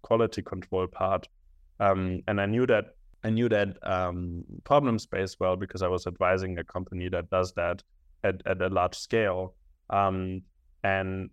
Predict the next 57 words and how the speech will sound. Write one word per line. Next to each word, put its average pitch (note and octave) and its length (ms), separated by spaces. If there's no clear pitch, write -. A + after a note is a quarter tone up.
and G2 180
there, G#2 600
again, G2+ 240
like, F2 180
the F#2+ 80
market F#2+ 380
research F2+ 420
was F#2 140
kind F#2+ 240
of F2+ 160
like F2 280
being G#2+ 340
in G2 100
the F#2+ 100
situation F#2 760
where F2+ 140
you F2+ 400
are F#2 140
working F2+ 340
with F2 140
a F2+ 60
company F#2 500
that F2+ 200
does F2+ 220
this F#2 180
at F2+ 140
scale, F#2 540
y-, G#2+ 160
like, E2+ 220
billions F#2+ 420
in F#2 100
revenue, F2+ 520
huge F2+ 280
scale. F2 500
Um, F2+ 400
and F#2+ 140
you F#2+ 60
look F2+ 180
at G2 160
them G2+ 260
and F2+ 100
their F2 120
competitors, F#2 800
and F#2+ 100
then F2+ 140
it F2 100
becomes F2+ 280
obvious F2+ 500
that F2+ 180
it's E2+ 160
a F#2+ 60
problem F2+ 400
that F2+ 140
needs F#2 240
to F2+ 80
be F2 120
solved. F2 360